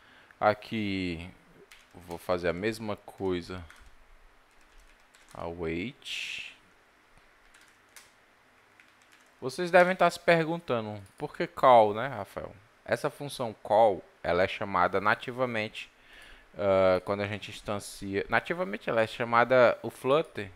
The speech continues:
né, o Dart, ela usa, ela chama essa função numa classe. Então se eu, se eu fizer isso aqui, au-,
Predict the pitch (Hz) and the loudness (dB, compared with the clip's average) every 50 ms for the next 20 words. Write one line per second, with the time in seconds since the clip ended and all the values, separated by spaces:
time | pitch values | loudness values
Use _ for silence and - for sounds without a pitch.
0 | - - 101 101 104 104 - 98 107 123 131 127 - - - - - - - 90 | -18 -18 -16 -16 -16 -2 4 6 8 8 6 4 0 -10 -14 -16 -16 -12 -12 -8
1 | 87 90 92 95 101 104 120 120 - - - 80 87 87 - - 101 101 101 - | -4 -2 -2 -2 -2 -2 -4 -6 -6 -6 -6 -6 -6 -8 -10 -10 -10 -10 -10 -10
2 | 113 104 - - 104 98 92 - - 98 92 101 - _ _ - - - _ _ | -10 -12 -12 -14 -14 -14 -14 -10 -10 -8 -10 -10 -12 _ _ -20 -20 -20 _ _
3 | _ 104 104 107 107 - - 113 101 92 92 90 - - - 90 - - 101 98 | _ -8 -8 -8 -6 0 4 6 8 8 6 6 2 -4 -16 -14 -10 -8 -8 -8
4 | - - - 107 98 95 95 - - _ _ _ _ _ - - - - - _ | -8 -6 -4 -4 -4 -4 -6 -12 -20 _ _ _ _ _ -20 -20 -20 -20 -20 _
5 | - - 104 - - - 104 98 113 127 143 - - - 110 101 - - - 165 | -12 -12 -12 -10 -8 -6 2 4 6 6 6 2 0 -2 -2 -4 -4 -4 -2 -2
6 | 165 156 - - - _ _ _ _ _ _ _ _ _ _ _ _ _ _ _ | -2 -2 -4 -8 -18 _ _ _ _ _ _ _ _ _ _ _ _ _ _ _
7 | _ _ _ _ _ _ _ _ - - 101 - | _ _ _ _ _ _ _ _ -2 0 0 0